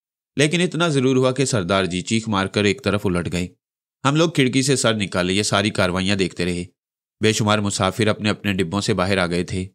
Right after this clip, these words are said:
मैंने खुद एक बार बाहर जाकर एलिजबेथ को तसल्ली दी। वो बहुत घबराई हुई थी, लेकिन जब मैंने उसे सूरत हाल से आगाह किया तो वो खुद भी मुतजस्सस हो गई।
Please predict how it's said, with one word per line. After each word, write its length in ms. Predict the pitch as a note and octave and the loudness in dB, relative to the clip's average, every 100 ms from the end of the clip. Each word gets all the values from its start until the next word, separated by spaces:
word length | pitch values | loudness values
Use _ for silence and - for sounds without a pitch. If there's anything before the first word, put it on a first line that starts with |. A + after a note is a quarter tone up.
| - | -4
मैंने 160 | G2+ G#2+ | -2 0
खुद 220 | G#2+ F#2+ | 0 0
एक 260 | - G2+ G2+ | 0 -2 0
बार 160 | G2 | 0
बाहर 260 | F#2 F#2+ F#2 | 2 0 0
जाकर 400 | F2+ E2+ G2 F2+ G2+ | -2 -2 -4 -4 -2
एलिजबेथ 320 | G2+ F2 G2+ | -2 0 -4
को 140 | - | -2
तसल्ली 420 | F2 F#2 F2+ F2 E2 | -4 -4 -4 -2 -2
दी। 180 | F#2 - _ _ _ _ B2 | -4 -8 _ _ _ _ 0
वो 80 | B2+ | 2
बहुत 300 | A2+ B2 A2+ | 4 2 0
घबराई 360 | G2+ G2 F#2+ | 0 0 0
हुई 220 | F#2 F2+ F2 | -2 -2 -4
थी, 320 | F#2 F2+ - _ _ _ _ | -6 -8 -12 _ _ _ _
लेकिन 240 | B2 C#3 D3 | 0 2 2
जब 140 | D3 | 2
मैंने 180 | C#3+ C3+ | 2 0
उसे 180 | C#3+ C#3 | 0 0
सूरत 280 | C3 A2 G#2+ | 0 0 0
हाल 200 | G#2+ G#2 | 0 0
से 140 | A2 | 0
आगाह 240 | F2+ G2+ | 2 0
किया 180 | G#2+ A#2+ | 0 0
तो 120 | A#2 | 0
वो 80 | A2+ | 0
खुद 180 | A2+ F#2+ | 0 -2
भी 140 | F2 | -2
मुतजस्सस 580 | F2+ F#2 F#2 G2 - G2+ F#2+ | -2 -4 -2 -2 0 -2 -2
हो 100 | E2 | -2
गई। 180 | F#2 | -4